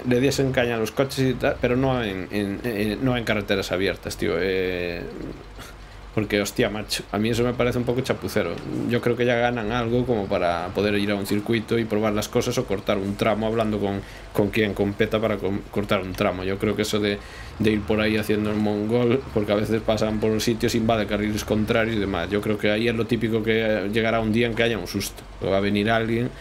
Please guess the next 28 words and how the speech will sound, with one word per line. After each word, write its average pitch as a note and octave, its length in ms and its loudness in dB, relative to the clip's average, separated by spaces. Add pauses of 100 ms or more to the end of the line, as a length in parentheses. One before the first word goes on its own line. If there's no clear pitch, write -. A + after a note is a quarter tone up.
(260)
en G#2+ 80 2
una G#2+ 160 2
curva A#2+ 440 4
y G2 240 2
<laughs> G#2+ 140 0
se G#2+ 80 4
va G#2+ 80 2
a A2 60 -2
encontrar G2+ 380 0
con G2+ 140 -2
el F2+ 200 -4
percal, F#2 400 -2
pero F#2 140 -2
bueno. F#2 160 0 (1040)
Es G#2+ 120 0
lo G#2 120 2
único G2+ 280 0
que G2 140 -2
yo F#2+ 300 0
no G2+ 140 0
entiendo, G#2+ 500 0
porque G#2 160 -2
tienen G2 240 -2
la F#2+ 80 0
capacidad G2+ 420 0
como A2+ 160 -2
para F2 240 0
eso, - 240 -6